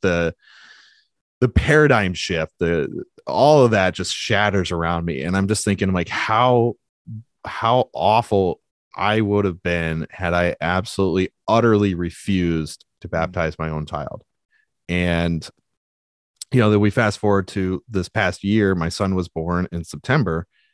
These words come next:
Speaker 2: Mm,
Speaker 1: And
Speaker 2: congrats.
Speaker 1: so then we go to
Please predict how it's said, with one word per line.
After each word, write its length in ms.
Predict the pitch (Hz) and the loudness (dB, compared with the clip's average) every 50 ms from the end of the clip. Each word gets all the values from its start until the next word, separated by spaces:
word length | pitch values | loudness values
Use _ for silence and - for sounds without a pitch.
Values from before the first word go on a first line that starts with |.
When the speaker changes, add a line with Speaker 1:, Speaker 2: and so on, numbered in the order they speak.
| _ _ _ _ - 101 | _ _ _ _ -6 -4
Speaker 2:
Mm, 140 | 104 104 95 90 | -2 -2 -2 -2
Speaker 1:
And 160 | 90 87 90 90 | -2 -2 -2 0
Speaker 2:
congrats. 220 | 90 107 110 90 | 0 0 -2 -2
Speaker 1:
so 460 | - - 95 90 90 87 87 85 - _ _ | -4 -4 -2 0 0 0 0 -2 -4 _ _
then 280 | - 92 101 95 95 92 | -8 -4 -2 -2 -2 0
we 120 | 98 95 92 | -2 -2 0
go 300 | - 98 92 95 95 92 | 0 0 2 2 0 0
to 800 | - - - - 95 92 92 90 90 90 87 87 85 - - | -4 -8 -8 -4 -2 -2 0 0 0 0 0 -2 -2 -4 -8